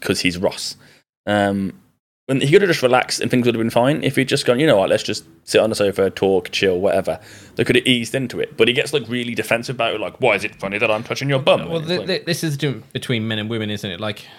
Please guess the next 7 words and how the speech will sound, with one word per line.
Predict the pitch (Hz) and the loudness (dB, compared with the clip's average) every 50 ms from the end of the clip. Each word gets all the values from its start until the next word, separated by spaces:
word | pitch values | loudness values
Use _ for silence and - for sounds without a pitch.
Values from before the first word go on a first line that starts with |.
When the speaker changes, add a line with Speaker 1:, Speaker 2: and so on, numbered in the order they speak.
| - - - - - _ - - - - - - | -20 -20 -20 -20 -20 _ -20 -20 -20 -18 -16 -16
Speaker 2:
I | 131 | -8
feel | - 156 151 | -4 -2 -2
like | 156 139 - | -2 -2 -2
men | 135 131 127 120 117 | -2 -2 -2 -2 -2
don't | 110 120 110 107 - - | -4 -4 -4 -6 -8 -10
really | 107 110 110 107 101 | -10 -8 -8 -8 -8
care | - - - 107 104 101 101 98 98 | -10 -8 -8 -6 -6 -6 -6 -8 -10